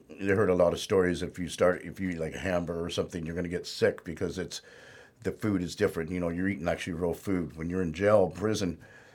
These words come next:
they give you the bare minimum nutrients. And, you know, there was nothing heavy about it. It's just bare minimum to survive.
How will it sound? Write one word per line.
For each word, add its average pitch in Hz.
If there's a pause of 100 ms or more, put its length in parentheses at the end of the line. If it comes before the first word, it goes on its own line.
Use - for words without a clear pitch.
(260)
they 104
give 107
you 104
the 87
bare 104
minimum 98
nutrients. 101
And, 87 (140)
you 95
know, 92 (440)
there 95
was 95
nothing 104
heavy 85
about 73
it. 78
It's 85
just 80
bare 92
minimum 87
to 90
survive. 80